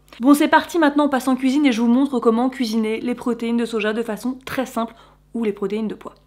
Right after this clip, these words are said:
Je compte à peu près, ça dépendait de l'appétit, mais vingt-cinq grammes à trente grammes de protéines sèches par personne, par adulte. Évidemment, par enfant, vous diminuez, hein, la quantité. Protéines de soja ou protéines de pois.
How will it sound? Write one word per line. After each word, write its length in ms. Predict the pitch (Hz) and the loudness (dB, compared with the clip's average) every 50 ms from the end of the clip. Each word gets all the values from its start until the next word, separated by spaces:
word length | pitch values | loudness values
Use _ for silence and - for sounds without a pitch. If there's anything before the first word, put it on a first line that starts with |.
| _ _ _ - | _ _ _ -12
Je 140 | 240 226 285 | -4 -2 -2
compte 440 | 294 294 - 349 392 403 403 - 277 208 233 - - _ _ _ _ _ _ _ | -2 0 -2 -4 -4 -4 0 0 0 0 0 -8 -18 _ _ _ _ _ _ _
à 120 | 233 233 | 2 2
peu 180 | 233 277 269 240 | 4 2 0 0
près, 220 | - - 294 285 | 0 0 0 2
ça 120 | 285 262 | 2 2
dépendait 360 | 208 202 202 - 220 214 214 208 | 0 0 -2 -2 -2 0 0 0
de 20 | |
l'appétit, 540 | 208 202 202 247 240 233 - - 311 320 294 | 0 0 0 -2 -4 -4 -4 -2 -2 0 2
mais 320 | 247 247 262 285 285 - | 2 2 0 0 0 -2
vingt-cinq 420 | 202 226 277 311 302 - 330 311 277 | 2 4 4 4 4 2 2 0 0
grammes 360 | 254 240 262 254 269 277 247 | 0 0 2 2 2 2 0
à 100 | 196 190 | -2 -4
trente 240 | - - 262 254 240 | -2 0 0 0 2
grammes 260 | 226 240 262 269 254 | 2 2 2 4 4
de 80 | 220 | 2
protéines 540 | 208 214 - - 285 240 269 254 254 247 233 | 0 2 0 -2 0 0 -2 0 0 0 -2
sèches 600 | 226 - - 285 269 285 302 - - - - - _ | -4 -2 2 2 4 4 2 0 -2 -4 -8 -2 _
par 240 | 202 196 - - - | -2 -2 -2 -2 0
personne, 580 | - 277 - - - - 240 196 190 180 165 - - _ _ - _ _ _ | 0 0 0 -2 -4 -2 -2 -2 -2 -4 -6 -8 -10 _ _ -20 _ _ _
par 120 | - 190 | 0 2
adulte. 540 | 214 233 220 208 202 180 175 - - - - - _ _ _ _ _ | 2 2 2 0 -4 -6 -8 -8 -12 -14 -14 -18 _ _ _ _ _
Évidemment, 280 | - 196 190 202 220 | -8 -6 -6 -4 -4
par 200 | 214 196 170 160 | -2 -2 -2 -2
enfant, 440 | 170 180 175 - - 226 226 220 185 185 | -4 -8 -8 -8 -8 -8 -6 -6 -8 -10
vous 140 | 185 190 | -10 -12
diminuez, 400 | 190 180 202 202 208 202 190 180 | -10 -6 -4 -4 -2 -2 -4 -6
hein, 40 | 175 | -8
la 100 | 175 180 | -8 -10
quantité. 460 | 180 190 185 - - - - 226 247 - - - - - | -10 -12 -14 -14 -6 0 0 0 0 0 -10 -20 -20 -20
Protéines 320 | _ - 226 220 233 233 233 | _ -4 -2 0 0 0 0
de 60 | 226 | 0
soja 380 | 220 226 214 214 262 285 - | 0 0 0 2 2 0 0
ou 60 | - 240 | -2 -6
protéines 440 | - - 233 233 240 254 269 269 | -4 -8 -6 -4 -4 -2 -2 0
de 80 | 233 226 | 0 0
pois. 460 | 214 220 - - 226 226 233 165 - | -2 -2 -4 2 4 6 6 6 4